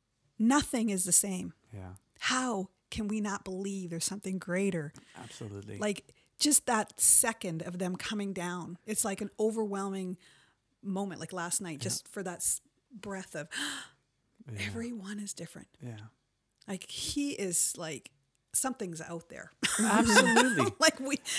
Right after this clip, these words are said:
Speaker 2: And
Speaker 1: I mean, the power of that is just in-, in-, insane.
Speaker 2: And if, and if anybody out there is thinking science goes against religion and there are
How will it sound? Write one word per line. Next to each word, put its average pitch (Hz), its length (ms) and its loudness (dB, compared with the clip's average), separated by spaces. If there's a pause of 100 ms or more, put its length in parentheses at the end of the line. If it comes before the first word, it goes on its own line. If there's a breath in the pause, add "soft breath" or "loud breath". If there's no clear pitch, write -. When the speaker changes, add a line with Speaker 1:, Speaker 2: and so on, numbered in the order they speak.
Speaker 2:
And 170 140 6
Speaker 1:
I 240 40 2
mean, 240 120 2
the 240 100 2
power 254 460 2
of 214 140 -4
that 208 360 0
is 202 220 -8
just 196 260 -6
in-, 175 460 -10 (460)
in-, 196 360 -12
insane. - 560 -4 (140)
Speaker 2:
And 135 140 2
if, 127 200 0
and 139 120 0
if 127 120 -6
anybody 151 500 0
out 117 220 -4
there 110 200 -4
is 110 120 -8
thinking 110 320 -10
science 117 500 -2
goes 113 180 -4
against 113 300 -8
religion 107 460 -6
and 101 180 -8
there 107 200 -2
are 101 220 -4